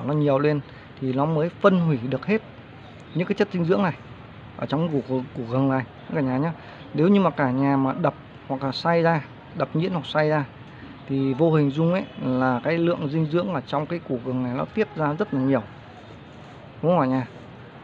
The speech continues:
Thì khi mà nó tiết ra nhiều mà cái con men vi sinh ở trong cái, à, bia này nó không kịp phân hủy, đấy, nó không kịp phân hủy thì nó dẫn đến một cái trường hợp là có khả năng, đấy, cái này thì em chưa,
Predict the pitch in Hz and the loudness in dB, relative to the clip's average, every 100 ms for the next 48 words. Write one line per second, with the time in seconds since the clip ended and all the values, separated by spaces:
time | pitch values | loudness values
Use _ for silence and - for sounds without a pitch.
0 | - 151 135 220 214 180 160 170 233 - | -4 -4 0 4 6 6 4 2 -2 2
1 | 175 170 143 151 165 139 127 170 165 160 | 0 4 4 4 2 0 0 -2 -2 0
2 | 160 160 165 - 170 151 127 131 123 151 | 0 -2 0 2 2 0 -4 -6 -4 -4
3 | 151 165 165 160 156 156 156 170 165 135 | -2 -2 0 2 0 0 0 4 4 2
4 | - - - - - - - 160 170 185 | -4 -14 -16 -16 -16 -16 -10 -2 0 0
5 | 190 180 156 175 156 147 104 - - - | 0 0 2 4 6 4 0 -8 -12 -12
6 | - - - - - - - - 123 147 | -12 -12 -8 -8 -6 -6 -8 -4 -2 0
7 | 170 165 190 175 156 175 165 135 120 - | -2 -2 0 0 4 4 6 4 0 -8
8 | - - - - - - - 143 139 139 | -8 -10 -14 -16 -16 -16 -8 -2 0 2
9 | 135 135 135 131 131 127 127 - - - | 2 2 0 0 -2 -4 -8 -16 -18 -18
10 | - - - - - 165 170 196 190 202 | -18 -18 -18 -18 -2 2 4 4 4 2
11 | 190 147 127 131 - 131 131 127 120 160 | 0 0 2 0 -2 -2 0 0 0 -2
12 | 185 170 123 147 143 - - - 131 160 | 2 2 2 2 0 -6 -12 -2 0 0
13 | - 156 135 131 135 143 - 156 151 147 | 2 2 2 0 -2 -4 0 2 2 0